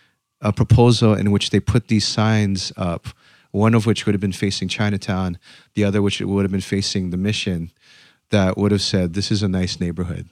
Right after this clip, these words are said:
<laughs> And, and, and, and to his credit, Herb Caen,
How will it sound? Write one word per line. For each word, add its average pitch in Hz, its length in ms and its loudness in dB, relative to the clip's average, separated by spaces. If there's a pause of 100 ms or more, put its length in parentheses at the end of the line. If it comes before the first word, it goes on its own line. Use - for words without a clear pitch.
(540)
<laughs> - 100 4 (2000)
And, 139 480 2
and, 135 400 2 (960)
and, 117 300 0
and 113 160 -2
to - 160 2
his 185 240 6
credit, 135 580 0 (720)
Herb 147 260 4
Caen, 110 560 2